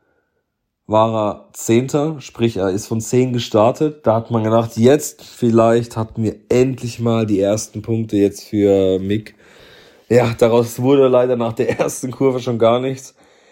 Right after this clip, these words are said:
Er war ein bisschen leidtragender auch. Er hat, da Ricciardo Sainz rausgeworfen, also rausgeschoben hat so leicht und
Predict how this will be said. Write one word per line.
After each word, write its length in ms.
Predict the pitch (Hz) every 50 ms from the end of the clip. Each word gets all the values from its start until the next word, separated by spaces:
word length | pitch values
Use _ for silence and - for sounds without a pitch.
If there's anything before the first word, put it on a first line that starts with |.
| _ _ _ -
Er 120 | 107 110
war 140 | 113 113 120
ein 60 | 120
bisschen 260 | 131 135 131 - 127
leidtragender 1120 | 120 117 117 123 147 147 151 - - 139 135 139 139 143 147 143 139 143 143 147 156 151 -
auch. 460 | - 113 127 135 147 151 - - - _ _ _ _ _ _ _ _ _ _ _ _ _ _ _ _
Er 180 | - - 107 117
hat, 340 | 117 120 120 120 - - - _ _ _ _ _ _ _ _ _ _ _ _ _ _ - - -
da 200 | 117 - 110 110
Ricciardo 1300 | 113 117 127 120 123 - - 113 110 110 120 131 135 131 135 135 135 135 135 135 131 131 127 117 - - _ _ _ _ _ _ _ _ _ _ _ _ -
Sainz 520 | - - - 117 117 131 139 - - -
rausgeworfen, 760 | 123 123 143 143 - - 139 127 135 135 139 143 139 - 110
also 160 | 113 113 113
rausgeschoben 720 | 104 107 117 123 - - 139 135 - - 151 147 139 143
hat 160 | 147 139 143
so 120 | - - 139
leicht 360 | 139 139 139 147 151 151 - _ - - - - - -
und 400 | 127 120 120 120 120 117 -